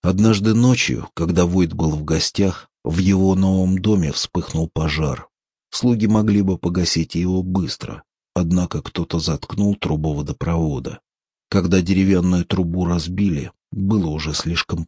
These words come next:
поздно. Дом пылал. Искры и горящие головни подожгли соседние дома. Сбежавшиеся горожане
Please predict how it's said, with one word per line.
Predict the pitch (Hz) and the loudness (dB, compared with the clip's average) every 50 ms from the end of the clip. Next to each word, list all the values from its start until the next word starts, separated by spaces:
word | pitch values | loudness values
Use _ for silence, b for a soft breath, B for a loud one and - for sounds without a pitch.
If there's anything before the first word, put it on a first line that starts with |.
| _ - | _ -4
поздно. | 135 147 143 - 101 107 107 - - _ _ _ _ _ - | -4 -4 -4 -4 -6 -8 -12 -12 -16 _ _ _ _ _ -8
Дом | - 95 92 95 92 95 | -4 0 0 2 2 0
пылал. | - - 95 90 87 92 82 64 - - - _ _ _ _ _ _ _ _ _ _ _ | 0 -2 -2 -2 -2 -2 -2 -2 -4 -6 -8 _ _ _ _ _ _ _ _ _ _ _
Искры | - 104 104 - - - 85 80 80 | 0 0 0 0 -2 -2 -2 0 0
и | 80 | 0
горящие | 85 92 87 87 92 85 78 - - 78 78 80 | 0 2 2 4 2 2 2 0 0 0 0 -2
головни | 85 92 92 73 73 85 80 85 92 101 101 92 - _ _ - | 0 0 0 0 0 0 0 0 2 2 0 0 -2 _ _ -6
подожгли | 85 80 85 87 85 85 92 90 87 90 | -2 0 2 0 2 2 2 2 2 2
соседние | - - 90 87 - - - 90 78 71 65 67 65 65 64 | 0 0 0 0 0 0 0 0 0 -2 -2 -4 -6 -6 -6
дома. | 65 69 69 78 76 71 65 58 - - _ _ _ _ _ _ _ _ _ - | -6 -6 -4 -4 -4 -4 -6 -8 -10 -14 _ _ _ _ _ _ _ _ _ -8
Сбежавшиеся | - 80 80 85 90 95 82 85 92 85 80 - - 76 71 - - 82 | -6 -6 -4 -2 -2 -2 0 2 0 0 0 0 -2 -4 -2 -2 -4 -4
горожане | - - 80 78 76 76 78 82 95 95 90 76 73 - | -4 -2 -2 -2 -2 -2 -2 0 0 0 0 -2 -4 -8